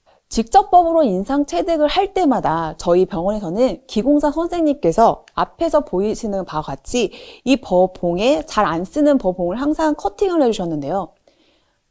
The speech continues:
저희는 이제 좀 케이스가 좀 있다 보니까 이제 좀 많이 힘들어 하셔서 아예 이렇게 쓰리디 프린팅을 이용해서 레진 재료를 이용해서 미니 사이즈와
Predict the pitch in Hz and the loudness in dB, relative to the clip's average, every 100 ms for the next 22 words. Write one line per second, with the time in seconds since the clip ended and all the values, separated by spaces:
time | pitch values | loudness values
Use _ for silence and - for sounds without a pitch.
0 | _ _ _ 226 294 294 214 208 - 381 | _ _ _ 2 4 4 2 -2 -2 -2
1 | 370 311 269 226 160 - 233 202 160 151 | 0 0 0 -2 -6 0 0 0 -4 -6
2 | 208 220 311 - 160 - 185 156 156 190 | -4 -2 -2 -6 -8 -10 -8 -6 -6 -6
3 | 202 196 294 370 349 262 254 254 180 196 | -6 -6 -4 -2 0 0 0 -4 -2 -2
4 | 180 - - - - 190 254 196 226 165 | -2 -4 -16 -12 0 4 4 4 2 -2
5 | - 208 254 254 - 190 185 - 392 381 | -6 0 0 0 -4 -4 -4 -4 0 0
6 | 381 - 311 294 269 233 180 160 165 175 | -2 -2 -2 0 0 0 0 -2 -4 -6
7 | 202 269 - - - - 170 170 170 240 | 0 0 0 -6 -20 -6 0 0 2 0
8 | 254 247 - _ - 165 190 190 156 151 | 0 -2 -10 _ -6 0 0 0 -2 -4
9 | 151 170 156 196 233 - 175 156 147 165 | -6 -8 -6 -4 -4 -2 -2 -2 -4 -2
10 | 247 | -2